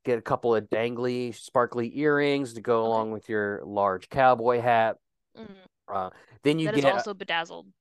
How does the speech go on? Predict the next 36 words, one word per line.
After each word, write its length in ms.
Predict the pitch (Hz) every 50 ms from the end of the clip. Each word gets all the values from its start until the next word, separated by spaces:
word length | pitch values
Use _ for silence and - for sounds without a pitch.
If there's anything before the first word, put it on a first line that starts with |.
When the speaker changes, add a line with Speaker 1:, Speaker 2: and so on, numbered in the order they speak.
| _ _ _ _ _ -
Speaker 1:
Right. 260 | 131 127 107 98 - _ _ _ - -
Uh, 300 | - 113 110 110 107 101 - -
absolutely. 520 | 151 180 180 - 127 131 147 123 104 101
The 120 | 107 123
more 200 | 131 151 170 185
stu-, 280 | 175 - - - - 135
the 100 | 123 139
more 160 | 139 151 175
shiny 300 | 170 - 170 160 165 160
studs 480 | 151 - - 143 131 143 165 170 147 147
on 160 | 139 139 139
your 140 | 139 151 147
clothing, 400 | - - 127 127 139 147 170 180
Speaker 2:
Yes, 400 | 175 165 160 156 - - - -
Speaker 1:
the 80 | - 120
more 200 | 123 123 120 117
Speaker 2:
the 40 | 107
Speaker 1:
renown 320 | 107 104 110 107 101 92
Speaker 2:
better. 100 | 95 95
Speaker 1:
you 60 | 92
can 140 | 92 95 90
get. 240 | 92 92 90 87 - -
And 320 | 113 117 120 117 120 123
occasionally 760 | 113 123 120 - - 180 190 202 202 156 151 151 135 131 127 123
you 160 | 120 120 120
wear 160 | 120 120 117
a 60 | 110
pair 200 | - 131 123 117
of 60 | 110
jeans 280 | 98 - 120 113 110 98
that 80 | 104 98
say 160 | - 104 95
"Juicy." 500 | 87 - 104 95 92 - - 82 85 - _ _ - - - _ - - -
Uh, 500 | - 101 101 101 95 92 95 92 - - - _ _ _ _ _ _ _ _ _ -
or 520 | 151 151 151 147 139 139 139 135 131 - - -
alternatively, 960 | 135 135 135 - 156 135 127 123 120 117 117 113 113 113 110 110 110 107